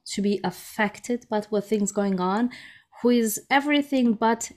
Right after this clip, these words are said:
in the moment, you know, how to, how to still keep this,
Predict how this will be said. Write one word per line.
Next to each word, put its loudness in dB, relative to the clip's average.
in 6
the 4
moment, -2
you -2
know, 0
how 0
to, 0
how 4
to -2
still 0
keep -2
this, 0